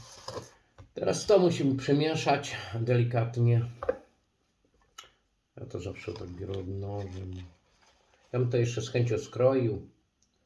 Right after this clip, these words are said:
E, zrobił taki bardziej de-, bardziej, o, to jeszcze powinien skroić. Ale skrojone, skrojone by było lepsze. Ale ja to ogarnę inaczej.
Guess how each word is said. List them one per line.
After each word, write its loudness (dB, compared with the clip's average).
E, -6
zrobił 0
taki -6
bardziej -4
de-, -2
bardziej, -4
o, -8
to -4
jeszcze -2
powinien 0
skroić. 2
Ale -2
skrojone, 0
skrojone 4
by -2
było 2
lepsze. -2
Ale -16
ja -18
to -20
ogarnę -16
inaczej. -8